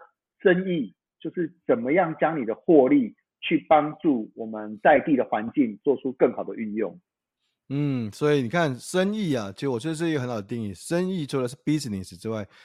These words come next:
Speaker 2: 它也是生生不息的意义啦。所以生意，啊，你看一，一年一百场，连我都不知道一年有一百场，真假？一百场，三天一场吗？三天一场吗？
Speaker 1: 我们比N G O办的还多。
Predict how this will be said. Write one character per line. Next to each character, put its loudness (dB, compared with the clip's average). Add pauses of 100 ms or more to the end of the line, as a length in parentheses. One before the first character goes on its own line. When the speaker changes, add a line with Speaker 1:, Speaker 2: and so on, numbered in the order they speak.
(120)
Speaker 2:
它 -4
也 -2
是 -8
生 -4
生 -2
不 -4
息 -12
的 -12
意 -12
义 -12
啦。 -16
所 -12
以 -10
生 -6
意， -6 (420)
啊， -12
你 -8
看 -6 (260)
一， -2 (160)
一 4
年 2
一 -4
百 -4
场， -8
连 0
我 0
都 0
不 -2
知 -10
道 0
一 -2
年 -4
有 -4
一 -2
百 -4
场， -2 (100)
真 -6
假？ -6
一 -6
百 -8
场， -12 (300)
三 -8
天 2
一 0
场 -2
吗？ -2 (300)
三 2
天 6
一 6
场 -
吗？ 10
Speaker 1:
我 10
们 6
比 0
N 6
G 4
O 8
办 4
的 -6
还 -4
多。 -4